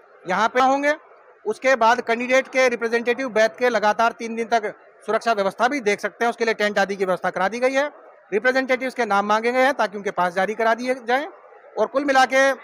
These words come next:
सबको confidence में लेते हुए ये काम कराया जा रहा है और उम्मीद है कि सारा का सारा election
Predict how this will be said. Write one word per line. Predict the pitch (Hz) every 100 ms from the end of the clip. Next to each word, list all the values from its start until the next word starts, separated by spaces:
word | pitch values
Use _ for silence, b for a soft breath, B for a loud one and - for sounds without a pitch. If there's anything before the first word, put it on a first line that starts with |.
| - -
सबको | 240 247 285 269 208
confidence | - - - 226 254 285 247
में | 247
लेते | 208 214
हुए | 247 247
ये | 233
काम | 214 196 190
कराया | 175 175
जा | 190 214
रहा | 233 240
है | 240 294 - - - -
और | 185
उम्मीद | 208 254 247
है | 262
कि | 254 254 240
सारा | 214 220
का | 226
सारा | 202 208
election | 208 185 196 214